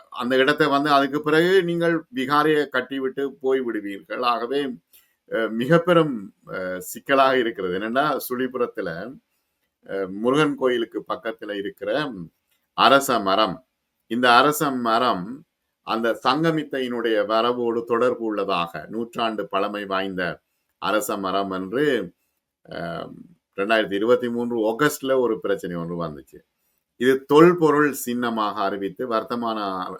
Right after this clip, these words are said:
வர்த்தமானி அறிவித்தல் விடுக்கப்பட்டது. ஆகவே அந்த அரச மரத்தை தொல்பொருள் திணைக்களத்தினர் ஆக்கிரமித்து புத்தர் சிலைகளை நிறுவி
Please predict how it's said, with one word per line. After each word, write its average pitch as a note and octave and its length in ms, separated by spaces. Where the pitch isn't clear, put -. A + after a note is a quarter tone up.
வர்த்தமானி G#2+ 460
அறிவித்தல் F#2+ 440
விடுக்கப்பட்டது. - 560
ஆகவே C#3+ 300
அந்த C#3 200
அரச C#3+ 320
மரத்தை C#3 440
தொல்பொருள் C#3 580
திணைக்களத்தினர் G#2 760
ஆக்கிரமித்து F#2 800
புத்தர் C3 360
சிலைகளை G2 540
நிறுவி F#2+ 560